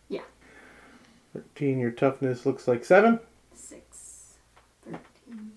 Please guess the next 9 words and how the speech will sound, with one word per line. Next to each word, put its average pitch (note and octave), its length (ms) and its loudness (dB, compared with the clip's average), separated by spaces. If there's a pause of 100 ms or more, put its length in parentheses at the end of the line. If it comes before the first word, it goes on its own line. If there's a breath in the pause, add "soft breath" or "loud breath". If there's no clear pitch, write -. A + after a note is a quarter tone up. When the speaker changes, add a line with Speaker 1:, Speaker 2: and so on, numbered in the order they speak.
(280)
Speaker 2:
Oh, A#2+ 100 -6 (240)
the - 80 -14
one A#2 100 -6
below C3+ 220 0
it A#2+ 60 -2
is A2+ 100 -8
that. A#2 160 -8
Okay. C3 200 -2 (540 loud breath)
<laughs> B3+ 60 -12